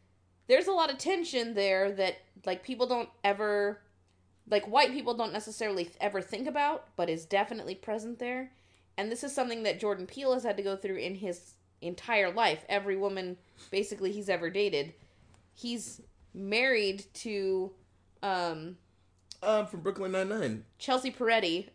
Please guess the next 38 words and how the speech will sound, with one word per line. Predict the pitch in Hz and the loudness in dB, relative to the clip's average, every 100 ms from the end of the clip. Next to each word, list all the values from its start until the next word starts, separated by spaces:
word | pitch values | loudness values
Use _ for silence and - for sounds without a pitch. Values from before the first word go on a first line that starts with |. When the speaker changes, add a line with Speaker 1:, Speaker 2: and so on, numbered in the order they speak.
| - - - | -20 -20 -20
Speaker 1:
<laughs> | - - - _ - | -20 -20 -20 _ -12
Speaker 2:
I | |
can't | 139 143 | -4 -2
remember | 131 131 127 | 0 0 2
her | |
name, | 135 123 | 0 0
her | 117 | 0
real | 120 131 | 2 2
name. | 117 | 0
It | 107 | -2
saved | - 131 139 | 0 0 0
my | 135 | 0
life. | 127 110 | 2 2
Speaker 1:
That's, | 247 - - | 2 -4 -6
it's, | 202 - | -6 -2
her | 320 | -2
name | 370 | 0
is | 302 | -2
Chelsea | - 262 240 | 0 -2 -2
Peretti, | 220 214 165 | -2 0 0
right? | 156 180 | 0 2
Speaker 2:
Oh, | 226 254 151 | 4 6 6
I | 165 | 4
thought | 208 214 | 0 -2
that | 208 | -2
was | 180 | -2
in | 180 | -4
the | 165 | -6
show. | 143 - 269 113 - | -6 -6 -4 -6 -4
Speaker 1:
I | 320 370 | 2 6
don't | 294 180 | 6 4
know. | 165 160 170 - - _ _ _ _ _ _ | 2 2 0 -4 -20 _ _ _ _ _ _
Any, | 311 370 339 220 | 4 4 2 2
the | 233 | 2
girl | 247 269 302 311 311 254 262 | 4 6 8 8 4 0 -6
who | 285 262 | -4 -2
plays, | 302 254 240 240 254 - - - - 190 - - | 2 4 4 2 -4 -10 -18 -20 -20 -20 -14 -2
yeah, | 294 | 0